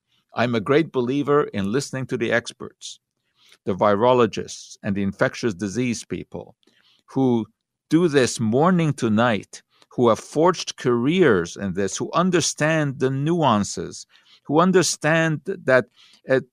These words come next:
mutation of a single amino acid in that spike protein may or may not make a difference and how it may make a difference. These are the people that I listen to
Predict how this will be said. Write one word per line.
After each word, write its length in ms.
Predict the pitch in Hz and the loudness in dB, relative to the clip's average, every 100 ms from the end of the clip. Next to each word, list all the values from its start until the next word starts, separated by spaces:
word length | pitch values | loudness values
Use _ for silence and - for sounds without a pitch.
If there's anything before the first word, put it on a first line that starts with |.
| _ | _
mutation 760 | 123 131 - 147 170 156 151 139 | -2 -2 0 2 2 2 0 0
of 140 | 113 | 2
a 40 | 117 | 0
single 600 | - 160 175 160 151 143 | 0 0 0 2 2 2
amino 520 | 123 131 143 131 123 - | -2 0 0 0 -2 0
acid 600 | 131 147 - 95 - _ _ _ _ - | 2 2 0 -8 -10 _ _ _ _ -2
in 160 | 127 | 2
that 240 | 120 117 - | 4 2 2
spike 440 | - 127 143 - | 0 4 4 2
protein 580 | - 131 131 98 80 - - _ 107 | 2 2 2 -6 -6 -10 -18 _ 0
may 340 | 104 135 147 | 4 4 2
or 200 | - 120 | 2 0
may 300 | 117 117 139 | 2 0 0
not 320 | 139 127 127 | 2 2 2
make 180 | 120 117 | -2 -2
a 80 | 110 | -2
difference 480 | 101 120 113 95 95 | -2 -2 -2 -4 -2
and 160 | 90 | -6
how 460 | 90 - 143 139 127 | -4 2 6 6 4
it 140 | 107 - | -2 -4
may 160 | 101 | -4
make 260 | 101 101 98 | -2 -2 -4
a 60 | 90 | -4
difference. 360 | 98 - 98 | -4 -4 -6
These 220 | 165 202 | -4 -2
are 100 | 196 | 0
the 100 | 131 | 0
people 400 | 123 147 147 127 | -2 -4 -4 -2
that 160 | 101 101 | -2 0
I 120 | 120 | 0
listen 400 | 127 101 - 92 | 0 -2 -4 -8
to 220 | - 104 | -6 -8